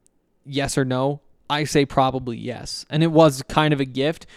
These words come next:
but still a good play for him to be able to accelerate and get to that ball. Um, unsportsmanlike conduct after. I didn't, I, I wasn't able to catch what happened live. They just <laughs> ran the ball down to the other end zone and posed.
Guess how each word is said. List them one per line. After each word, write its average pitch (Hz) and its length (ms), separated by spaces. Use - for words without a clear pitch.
but 160 100
still 262 220
a 226 40
good 151 180
play 170 180
for 139 160
him 139 60
to 135 80
be 135 120
able 139 180
to 139 160
accelerate 131 580
and 82 120
get 131 200
to - 80
that 120 240
ball. 131 400
Um, 110 720
unsportsmanlike 147 560
conduct 147 460
after. 151 580
I 143 100
didn't, 151 220
I, 143 120
I 135 120
wasn't 156 300
able 147 180
to - 80
catch 131 180
what 139 140
happened 127 340
live. 120 360
They 151 80
just 151 120
<laughs> - 0
ran 147 380
the 139 60
ball 123 280
down 131 240
to 131 80
the 127 120
other 127 180
end 127 160
zone 127 240
and 117 280
posed. 131 560